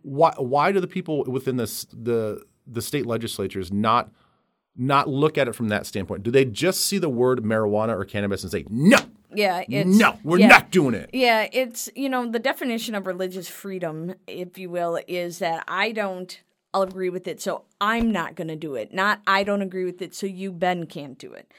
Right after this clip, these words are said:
Speaker 1: Right.
Speaker 2: And, and I, there's some people I work with that don't understand that. <laughs> So,
Speaker 1: Right.
Speaker 2: um, no, they, they just, they think everything's, you know, gone to hell with, um, states that have legalized it, and,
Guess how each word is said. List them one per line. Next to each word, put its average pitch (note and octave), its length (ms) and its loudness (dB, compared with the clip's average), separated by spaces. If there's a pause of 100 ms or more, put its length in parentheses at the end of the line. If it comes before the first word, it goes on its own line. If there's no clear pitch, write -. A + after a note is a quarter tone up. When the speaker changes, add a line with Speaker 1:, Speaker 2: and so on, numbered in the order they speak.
Speaker 1:
Right. A2+ 240 0
Speaker 2:
And, G3+ 460 0
and G3 340 -4 (360)
I, F3+ 200 -16
there's F#3+ 300 -6
some G#3 140 -2
people G#3+ 200 -6
I F3+ 100 -2
work E3+ 220 -4
with C#4+ 280 -2
that - 160 0
don't D#3+ 180 -6
understand C#3 420 -14
that. - 220 -20 (100)
<laughs> D#4+ 120 2 (300)
So, G#3 440 2
Speaker 1:
Right. F#3 200 0
Speaker 2:
um, E3+ 160 -8 (420)
no, A#3+ 300 -2
they, G3 380 0
they G3+ 280 -2
just, G3+ 460 -6
they F#3 340 -4
think G3 220 -6
everything's, F#3+ 920 -4
you F#3 160 -6
know, E3+ 260 -8 (240)
gone F#3+ 180 0
to F#3+ 80 0
hell G3 480 0
with, F#3+ 360 -4 (100)
um, E3 240 -8
states F3 440 -6
that D#3 320 -6
have F3 200 -6
legalized F3 580 -6
it, F3+ 280 -6
and, D#3 540 -10